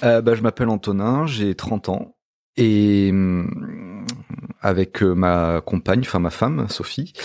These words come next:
euh, on a eu une petite Flore il y a huit mois maintenant.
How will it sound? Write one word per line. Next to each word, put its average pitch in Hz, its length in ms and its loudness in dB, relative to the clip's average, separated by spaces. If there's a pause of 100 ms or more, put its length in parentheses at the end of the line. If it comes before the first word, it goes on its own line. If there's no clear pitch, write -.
(320)
euh, 101 440 4
on 98 220 2
a 87 80 4
eu 90 100 2
une 117 200 2
petite - 320 -8
Flore - 680 -4 (220)
il 80 260 -8 (220)
y 87 80 2
a 95 320 4
huit 85 260 2
mois 82 320 0
maintenant. 90 600 -2